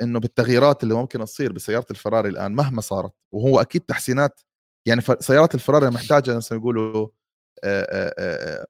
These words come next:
فقط يعني، آه، شاربنينج، يعني، آه، بعض التاتشات، ريفايننج زي ما بيحكوا، آه، بعض اللمسات ال-، ال-، ال-، بتخل-، اللي بتخليها فعلا تغلب على بعض المشاكل، نفس إن هي يعني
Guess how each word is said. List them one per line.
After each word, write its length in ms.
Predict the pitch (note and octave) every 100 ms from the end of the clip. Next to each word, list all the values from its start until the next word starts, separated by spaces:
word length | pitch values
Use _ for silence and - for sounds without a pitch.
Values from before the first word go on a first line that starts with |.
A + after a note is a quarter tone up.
| -
فقط 380 | D#3+ D3 - A#2
يعني، 500 | G#2 G#2 G2+ G2+ G2+
آه، 300 | G2 G2 -
شاربنينج، 520 | - B2 - A2+ G2 -
يعني، 280 | F2 F#2+ -
آه، 300 | G2+ D2+ G1+ - - - _ _ _ _ _ _ _ - _
بعض 260 | C3+ F3+ F#3+
التاتشات، 520 | F3+ D#3+ - E3 C#3+
ريفايننج 480 | D3 - F#3 C3 F#2+ -
زي 100 | G#2+
ما 80 |
بيحكوا، 280 | G2+ F#2+ - - _ _ _ _ -
آه، 140 | A2+ -
بعض 260 | D3+ F#3
اللمسات 560 | F3+ C#3 C3+ B2+ E3 D3 - _ _ _
ال-، 280 | A#2 G#2+ -
ال-، 140 | G#2 - -
ال-، 320 | E2+ - F2
بتخل-، 360 | - - A#2
اللي 160 | F#2+ B2
بتخليها 480 | C3 - D3+ F#3+ E3
فعلا 400 | - F3+ D3 B2+
تغلب 300 | - D3+ D#3 B2+
على 60 |
بعض 160 | C3+ D3
المشاكل، 560 | B2+ A2+ - C3 B2 G#2+
نفس 260 | A2+ -
إن 80 | G#2
هي 200 | A2 A2
يعني 240 | G2+ G2